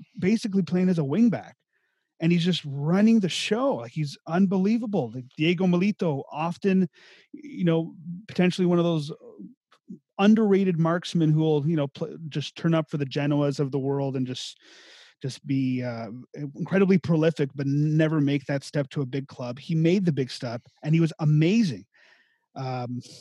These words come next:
you look at the midfield, Cambiabasso was fantastic. Uh, Zanetti, again, just great in,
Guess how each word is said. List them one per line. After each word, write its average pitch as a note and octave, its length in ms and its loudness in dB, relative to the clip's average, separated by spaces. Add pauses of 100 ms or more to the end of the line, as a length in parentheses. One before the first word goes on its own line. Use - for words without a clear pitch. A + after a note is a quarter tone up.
(220)
you D3+ 120 -2
look E3 100 0
at D#3 40 -2
the D#3+ 60 2
midfield, D#3 460 2
Cambiabasso D3 760 0
was C#3+ 140 0
fantastic. C#3 1120 -4
Uh, A#2 260 -10 (180)
Zanetti, D3 600 -2
again, C3+ 440 -2
just - 380 -12 (340)
great C#3 460 -2
in, C3 300 -2